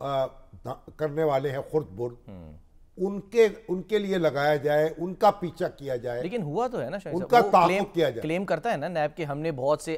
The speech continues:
Speaker 2: आम लोगों के जिनके यानी कि जो पैसे
Speaker 1: नहीं,
Speaker 2: डूब
Speaker 1: किया
Speaker 2: गए थे,
Speaker 1: है।
Speaker 2: उनको वापस करवाया है।
Speaker 1: ओहो, किया है। ये हमारे जम-, हाउसिंग स्कीम है
Speaker 2: बिल्कुल।
Speaker 1: और दूसरे, लेकिन जो कुछ इसके अलावा हुआ है, लोग गिरफ्तार हुए हैं,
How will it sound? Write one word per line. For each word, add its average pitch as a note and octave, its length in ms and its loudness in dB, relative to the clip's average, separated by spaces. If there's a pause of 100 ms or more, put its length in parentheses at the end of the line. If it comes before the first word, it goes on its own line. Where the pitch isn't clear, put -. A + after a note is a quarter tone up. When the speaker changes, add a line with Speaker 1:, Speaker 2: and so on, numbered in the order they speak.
Speaker 2:
आम D3+ 240 -2
लोगों C3+ 260 -4
के B2+ 280 -6
जिनके B2+ 320 -10
यानी A#2+ 220 -8
कि B2+ 120 -10
जो A#2+ 120 -12
पैसे A#2+ 400 -10
Speaker 1:
नहीं, G#2+ 200 -12
Speaker 2:
डूब D#3+ 160 0
Speaker 1:
किया C4 240 8
Speaker 2:
गए F#3 80 6
थे, F3 60 4
Speaker 1:
है। C#3 60 2
Speaker 2:
उनको D3+ 180 -4
वापस D#3+ 340 0
करवाया F#3 340 -6
है। F3 80 -12
Speaker 1:
ओहो, F#3 260 -2
किया A3 420 2
है। C3 380 0 (580)
ये E3 160 -2
हमारे D#3 380 2
जम-, C#3 220 -4 (300)
हाउसिंग E3 340 0
स्कीम D3+ 340 -10
है D#3+ 120 -2
Speaker 2:
बिल्कुल। C3+ 400 -6
Speaker 1:
और D3+ 140 2
दूसरे, D#3 460 -10 (320)
लेकिन G#3 360 -8
जो G3 220 -4
कुछ A3 320 -10
इसके - 280 -6
अलावा G3+ 460 4
हुआ C#3+ 320 0
है, F#2+ 340 -12 (840)
लोग F3 300 0
गिरफ्तार F3+ 540 4
हुए E3+ 320 -2
हैं, C#3 360 -12